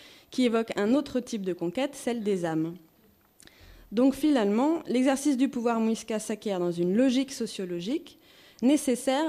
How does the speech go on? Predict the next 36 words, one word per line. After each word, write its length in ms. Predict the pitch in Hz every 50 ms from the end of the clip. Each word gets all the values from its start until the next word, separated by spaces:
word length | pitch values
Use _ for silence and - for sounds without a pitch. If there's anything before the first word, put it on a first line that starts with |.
| -
à 100 | - 220
l'équilibre 600 | 220 220 220 - - - 196 233 262 247 262 254
du 120 | 233 202 208
groupe. 360 | 185 180 170 170 - _ - - - _ _ _ _ _ _
Il 140 | - 214 214
est 140 | 226 220 247
obtenu 420 | 240 240 - 226 208 202 190 190
pour 360 | 190 - - 320 320 294 240
accéder 520 | - - 214 220 - - 220 214 190 214 -
à 120 | - 190
la 120 | 185 175
quête 440 | 180 - - 262 247 254 - - 190 -
de 120 | - 185 185
l'autre, 440 | 175 175 202 269 349 330 - - 247 -
qui 100 | - 226
sera 300 | 214 - 202 185 185 185
utilisée 600 | 185 185 - 202 190 202 196 196 190 202 202 - - - - - _
comme 200 | - 190 175 180
denrée 400 | 180 226 226 226 214 220 190 -
énergétique, 760 | 185 190 180 175 175 175 175 170 - 254 294 302 - - _ _ - - - - _
et 100 | - 214
non 220 | 220 254 285 285 262
grâce 380 | 208 214 233 269 285 277 -
à 100 | - 202
des 100 | 185 190
moyens 340 | 185 185 180 180 175 170 170
de 60 | 170
conquête 640 | 165 - 269 277 269 - 214 240 - - - - - -
tels 160 | - 208 202
que 120 | - 220
les 200 | 202 196 185 185
Espagnols 440 | 196 196 196 - 208 208 208 226 240
l'envisageaient 720 | 220 196 190 175 185 175 175 170 170 180 220 247 - -
et 60 | 190
l'ont 160 | 190 196 214 214
exploité. 540 | - 214 - - - - 175 - - -